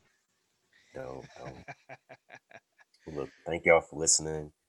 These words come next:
Um, if you haven't already, check out the first two episodes that have already dropped. Um, the first one was at eleven. The second one, uh, came out at two. And, um,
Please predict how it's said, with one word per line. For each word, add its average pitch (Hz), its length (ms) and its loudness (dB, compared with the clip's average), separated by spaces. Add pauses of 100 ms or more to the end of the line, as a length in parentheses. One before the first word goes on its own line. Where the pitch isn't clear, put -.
(340)
Um, 69 360 -8
if - 140 -20
you 71 80 -16
haven't 80 320 -2
already, 78 460 -6
check 85 300 0
out 80 220 0
the 76 60 -12
first 85 600 -2
two 82 260 -10
episodes 76 720 -10
that 69 100 -12
have 69 140 -12
already 73 500 8 (100)
dropped. - 400 2 (800)
Um, 69 300 8
the 64 80 -12
first - 360 0 (100)
one 69 160 -6
was 67 200 -12
at 69 220 -12
eleven. 82 460 -8 (680)
The 73 60 -20
second 73 500 -12
one, 65 420 -16 (160)
uh, - 80 -20 (200)
came 69 240 -18
out 65 220 -18
at 64 200 -20
two. 90 240 -10 (1120)
And, 69 240 -16
um, 65 400 -18